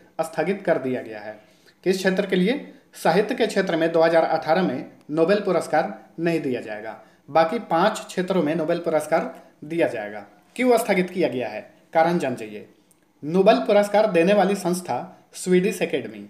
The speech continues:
स्वीडिश एकेडमी जो है संस्था, वही नोबेल पुरस्कार का वितरण करती है।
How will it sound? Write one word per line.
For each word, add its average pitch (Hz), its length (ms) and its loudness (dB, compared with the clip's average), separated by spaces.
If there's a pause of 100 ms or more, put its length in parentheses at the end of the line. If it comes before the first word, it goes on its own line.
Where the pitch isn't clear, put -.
(340)
स्वीडिश 185 380 0
एकेडमी 202 320 2
जो 196 140 0
है 147 140 -2 (340)
संस्था, 170 380 2
वही 160 240 4
नोबेल 196 220 4
पुरस्कार 170 440 0
का 190 80 0
वितरण 151 360 0
करती 117 400 -10
है। 98 140 -14